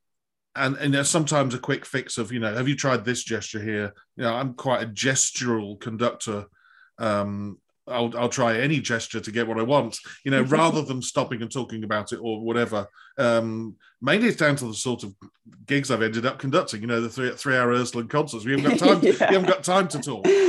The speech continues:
Speaker 1: Um,
Speaker 2: Yeah.
Speaker 1: but you're exactly right. In those sort of days, you know, you, you really want them to fe-, get a feeling that,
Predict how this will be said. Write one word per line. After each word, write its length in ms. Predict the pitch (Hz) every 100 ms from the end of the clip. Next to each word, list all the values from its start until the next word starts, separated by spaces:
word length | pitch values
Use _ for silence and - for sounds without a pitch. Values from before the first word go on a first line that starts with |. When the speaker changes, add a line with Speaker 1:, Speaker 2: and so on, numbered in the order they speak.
| 277
Speaker 1:
Um, 240 | 170 180 170
Speaker 2:
Yeah. 200 | 156 - 202
Speaker 1:
but 180 | 202 175 - - - _
you're 240 | 147 170 190
exactly 380 | 151 190 151 156
right. 340 | 143 120 123
In 280 | 147 143 139
those 360 | 160 175 156
sort 200 | - 160
of 100 | 127
days, 460 | 104 131 127 110 104
you 80 | 127
know, 80 | 127
you, 300 | 127 131 135
you 160 | 131 131
really 220 | 151 147
want 180 | 127 117
them 160 | 117
to 120 | -
fe-, 240 | 113 - 120
get 180 | 127 117
a 40 |
feeling 360 | 113 123 110 110
that, 160 | 107